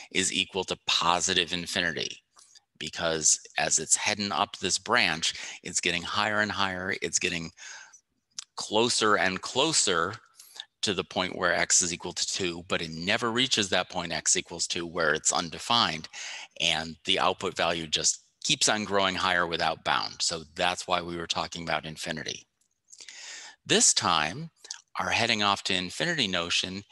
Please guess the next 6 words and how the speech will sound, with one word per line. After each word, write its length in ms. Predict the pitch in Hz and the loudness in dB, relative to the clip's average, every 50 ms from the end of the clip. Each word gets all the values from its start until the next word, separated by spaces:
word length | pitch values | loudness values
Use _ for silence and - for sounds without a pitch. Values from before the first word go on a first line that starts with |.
| - - - - _ | -20 -20 -20 -20 _
is 280 | - 95 117 123 117 - | -2 0 2 4 4 2
happening 500 | 110 113 107 117 - - 120 117 117 117 | 2 2 0 0 0 -2 -4 -4 -2 -2
with 140 | 113 107 107 | -2 0 0
our 160 | 107 104 - - - | 0 0 -2 -2 -2
x 320 | - 160 - - - - | -2 -2 0 0 0 0
value 560 | - - 85 80 78 78 78 82 90 104 107 | 0 0 -2 -2 -2 -6 -4 -4 -4 -6 -6